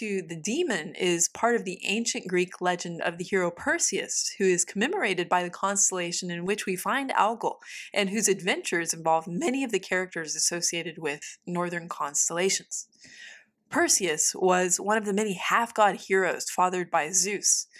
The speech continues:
Zeus was the king of the gods in Greek mythology. Zeus had, to put it delicately,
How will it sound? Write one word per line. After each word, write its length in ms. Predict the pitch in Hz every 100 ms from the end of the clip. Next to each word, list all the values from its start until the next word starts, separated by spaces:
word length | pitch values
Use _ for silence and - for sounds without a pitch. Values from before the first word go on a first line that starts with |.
| - -
Zeus 280 | 175 277 294
was 160 | 196 170
the 80 | 175
king 220 | - 180
of 100 | 160
the 60 |
gods 400 | 175 165 160 156
in 80 | 160
Greek 200 | 151 151 -
mythology. 600 | 175 160 160 165 - 160 _ _ - - - -
Zeus 300 | 175 294 349
had, 480 | - 208 247 285 233
to 100 | 220
put 160 | - 233
it 140 | -
delicately, 640 | 180 185 202 220 208 220